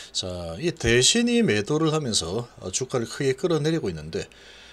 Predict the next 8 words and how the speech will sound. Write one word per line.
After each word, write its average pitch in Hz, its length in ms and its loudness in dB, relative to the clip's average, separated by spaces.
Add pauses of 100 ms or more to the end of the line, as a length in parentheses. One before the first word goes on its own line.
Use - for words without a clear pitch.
(160)
어, 87 200 -14
얘들은 160 380 2
단타꾼이죠. 107 800 -2
오늘 160 300 0
크게 - 320 0
많이 110 280 0
매도를, 104 840 0 (140)
어, 92 180 -10